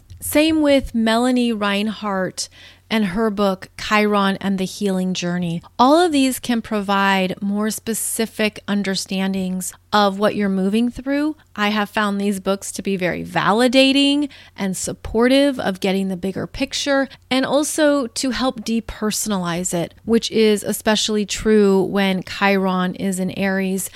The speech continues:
and it can feel so personal. But ultimately what is happening is that we call in people that show us these wounds so that we can heal them. We call in people who reveal what we need to heal and work on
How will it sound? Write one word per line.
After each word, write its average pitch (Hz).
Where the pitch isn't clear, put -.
and 214
it 202
can 220
feel 190
so 180
personal. 185
But 233
ultimately 240
what 202
is 202
happening 262
is 208
that 208
we 247
call 247
in 240
people 185
that 214
show 226
us 196
these 190
wounds 190
so 220
that 196
we 226
can 226
heal 180
them. 151
We 247
call 247
in 233
people 214
who 220
reveal 202
what 220
we 247
need 220
to 208
heal 202
and 190
work 277
on 190